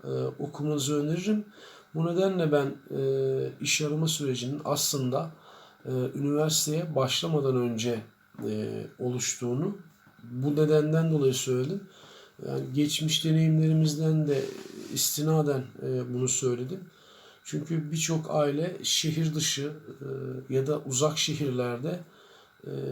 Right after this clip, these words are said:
çalışmasını, e, çocuklarının, e, bu tür bir işte tehlikeli ya da riskli gördüğü için, e,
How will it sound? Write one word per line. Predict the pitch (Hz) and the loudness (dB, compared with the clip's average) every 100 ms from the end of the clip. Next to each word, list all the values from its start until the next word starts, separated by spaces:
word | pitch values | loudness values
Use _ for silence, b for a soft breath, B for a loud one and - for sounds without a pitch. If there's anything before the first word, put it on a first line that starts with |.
| 135 - | -6 -4
çalışmasını, | - 165 156 - 139 - 120 143 156 135 | -2 0 0 0 -2 -2 -4 -6 -8 -10
e, | |
çocuklarının, | - 147 147 147 147 139 147 156 | -8 -8 -8 -6 -4 -2 -4 -6
e, | - - 143 | -8 -8 -8
bu | 143 | -10
tür | - 135 123 | -6 -4 -2
bir | 127 - | -2 -2
işte | - - 131 | -4 -4 -4
tehlikeli | 147 143 139 143 139 | -2 -2 -2 -4 -2
ya | 143 | -2
da | 139 | 0
riskli | 139 - 143 | 2 2 2
gördüğü | 143 139 139 | 0 0 -2
için, | 151 - 151 160 B B B B B - | -2 0 -2 -4 B B B B B -18
e, | - | -12